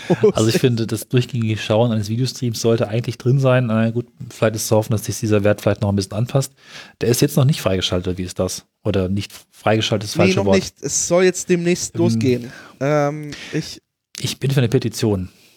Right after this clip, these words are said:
Speaker 2: Ich möchte ganz gern M B pro Kilometer haben. Ein M B pro Kilometer muss doch wohl drin sein, oder? Oder vielleicht auch zwei. Weil wer lange fährt,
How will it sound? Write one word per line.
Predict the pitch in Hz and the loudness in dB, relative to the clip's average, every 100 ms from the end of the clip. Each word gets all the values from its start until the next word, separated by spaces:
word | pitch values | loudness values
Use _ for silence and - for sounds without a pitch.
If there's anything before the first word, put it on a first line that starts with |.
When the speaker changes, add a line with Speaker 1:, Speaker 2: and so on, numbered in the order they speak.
| _ _ _ - _ _ _ _ | _ _ _ -20 _ _ _ _
Speaker 2:
Ich | - | 0
möchte | 135 131 | 0 2
ganz | 120 123 - | 0 0 0
gern | 123 127 | 2 2
M | 127 127 | 2 2
B | 127 135 | 4 2
pro | - | 0
Kilometer | 123 120 110 120 107 87 | 0 0 2 2 0 -2
haben. | 87 82 - _ _ | -6 -6 -12 _ _
Ein | 107 131 | -2 0
M | 123 | 2
B | 120 | 2
pro | 120 117 | 0 -2
Kilometer | - 117 110 113 | -2 0 2 2
muss | 110 | 0
doch | - 110 | -4 -6
wohl | |
drin | 104 104 | -2 -2
sein, | 92 85 | -2 -4
oder? | 104 160 175 _ _ _ - | -2 -2 -2 _ _ _ -4
Oder | 110 | -4
vielleicht | - 120 | -2 -8
auch | - | -8
zwei. | - 90 85 82 _ - - - | -8 -6 -6 -10 _ -20 -20 -2
Weil | 110 110 | 2 4
wer | |
lange | 110 139 | 4 4
fährt, | 131 - 131 - | 2 4 2 2